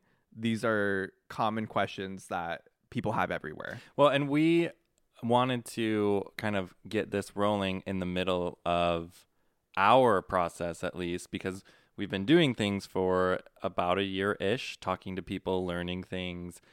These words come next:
Speaker 2: going through the process, but then we still have so much more to do. So there's so much more t-, for us to learn and so many great questions that we can ask. And, and then be-, beyond that, I mean,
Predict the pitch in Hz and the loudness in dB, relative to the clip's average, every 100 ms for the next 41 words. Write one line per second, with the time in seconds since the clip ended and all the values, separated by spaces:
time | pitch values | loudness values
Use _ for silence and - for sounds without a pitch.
0 | _ _ 95 92 92 95 90 90 90 - | _ _ -2 -2 -2 -2 -2 0 0 0
1 | 90 87 - 101 113 104 98 - _ 110 | -2 -2 -2 0 2 0 -2 -12 _ -6
2 | 107 123 117 98 101 98 95 - - _ | -2 0 -2 -2 -4 -4 -6 -10 -18 _
3 | 98 95 90 95 - 95 90 113 196 - | -4 -4 -4 -8 -6 -2 2 2 0 0
4 | 113 104 - 101 104 - 98 98 - - | 0 0 -2 -2 -2 0 -2 -2 -10 -8
5 | - - 101 - 98 90 82 92 92 117 | 0 0 0 -4 -6 -4 -2 0 0 0
6 | 160 175 98 95 95 - _ _ _ - | -2 -6 -6 -4 -6 -8 _ _ _ -8
7 | 104 101 90 - 80 92 92 101 131 - | -2 -2 -2 -6 -12 -10 -2 0 0 -2
8 | 120 110 110 95 90 92 101 - 107 92 | -4 -4 -4 -2 -2 -2 -4 2 6 6
9 | 87 113 - _ _ _ - 98 95 95 | 6 2 -2 _ _ _ -8 -4 -2 0
10 | 92 90 90 90 - _ _ _ _ _ | 0 -2 -4 -8 -14 _ _ _ _ _
11 | _ _ - 110 110 110 113 98 120 110 | _ _ -2 2 2 0 -4 -8 -6 -4
12 | 123 143 160 127 92 95 104 101 101 98 | 0 4 4 4 4 4 4 2 0 -2